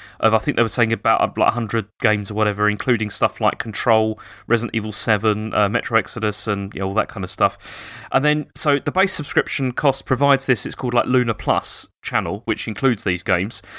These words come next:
Um, but then what they're gonna do is they're gonna add other channels later,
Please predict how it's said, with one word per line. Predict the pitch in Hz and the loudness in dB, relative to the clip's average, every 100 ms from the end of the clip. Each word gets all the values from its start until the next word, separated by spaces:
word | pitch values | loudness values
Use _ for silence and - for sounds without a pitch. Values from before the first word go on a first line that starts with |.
| - - - | -16 -16 -6
Um, | - 135 135 | 0 2 2
but | 143 | 0
then | 151 | 2
what | 147 - | 2 0
they're | 170 | 2
gonna | 165 | 2
do | 147 165 | 4 2
is | - 117 | 2 0
they're | 135 | 0
gonna | 147 139 | 2 0
add | - 135 - | 0 0 0
other | 165 160 | 0 0
channels | - - 127 123 156 | -2 -2 0 -2 0
later, | 151 135 - | 0 0 -6